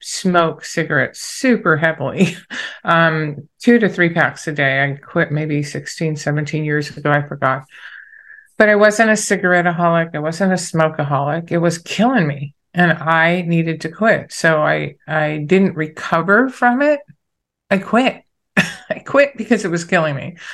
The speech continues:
And I have kind of the same narrative for this. It was killing me. It was killing all aspects of my life.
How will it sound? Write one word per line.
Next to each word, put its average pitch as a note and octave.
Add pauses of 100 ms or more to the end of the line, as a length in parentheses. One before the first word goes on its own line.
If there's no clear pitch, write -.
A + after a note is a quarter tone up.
(240)
And G3+
I G3+
have A#3
kind A#3+
of E4 (100)
the E4+
same B3
narrative A3+
for F#3+
this. F#3+
It D#3
was G3
killing B3
me. C3+
It D3
was D#3+
killing F3
all E3+
aspects D#3+
of D#3
my D3
life. E3+